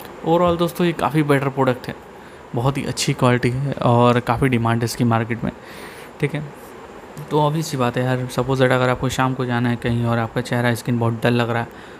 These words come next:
तो आप इसको apply कर लो, पन्द्रह मिनट बाद remove कर लो, ये बहुत ही अच्छा ग्लो देता है। इसकी result बहुत अच्छे हैं, इसीलिए इसकी demand भी market में बहुत हाई है, लोग इसे बहुत पसंद करते हैं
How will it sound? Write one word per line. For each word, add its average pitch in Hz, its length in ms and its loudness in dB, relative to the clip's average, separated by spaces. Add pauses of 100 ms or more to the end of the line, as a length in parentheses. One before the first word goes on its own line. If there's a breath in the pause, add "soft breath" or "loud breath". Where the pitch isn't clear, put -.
(160 loud breath)
तो 139 60 0
आप 131 80 2
इसको 135 200 0
apply 127 240 2
कर 135 140 -2
लो, 143 140 -2
पन्द्रह 131 280 0
मिनट 127 120 0
बाद 127 240 0
remove 127 260 2
कर 135 180 0
लो, 139 180 -2
ये 135 120 -4
बहुत 127 200 0
ही 131 80 0
अच्छा 127 300 0
ग्लो 120 220 0
देता 117 260 -4
है। - 340 -12 (1040 loud breath)
इसकी 196 300 2
result 165 420 4
बहुत 135 260 4
अच्छे 151 240 0
हैं, 151 260 2
इसीलिए 143 300 -4
इसकी 147 440 -4 (840)
demand 165 480 -4
भी 151 340 -4 (260)
market 156 340 -2
में 143 160 0
बहुत 127 320 -2
हाई 127 120 0
है, 120 200 -2
लोग 123 240 2
इसे 123 180 -2
बहुत 120 260 0
पसंद 123 300 0
करते 120 280 -2
हैं 123 100 -2